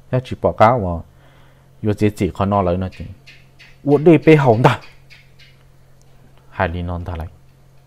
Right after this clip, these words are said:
Ủa đi hồng ta, do tiền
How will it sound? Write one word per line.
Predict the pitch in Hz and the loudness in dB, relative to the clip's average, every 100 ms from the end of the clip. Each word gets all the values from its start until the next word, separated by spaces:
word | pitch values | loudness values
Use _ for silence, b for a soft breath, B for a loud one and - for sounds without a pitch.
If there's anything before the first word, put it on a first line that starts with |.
| _ _ _ _ _ _ _ _ _ _ - | _ _ _ _ _ _ _ _ _ _ -10
Ủa | 151 | -2
đi | 165 160 | 2 2
hồng | 110 135 123 | 4 4 4
ta, | 127 123 | 2 -2
do | 117 131 120 | 0 0 -2
tiền | - 110 107 | -2 -2 -2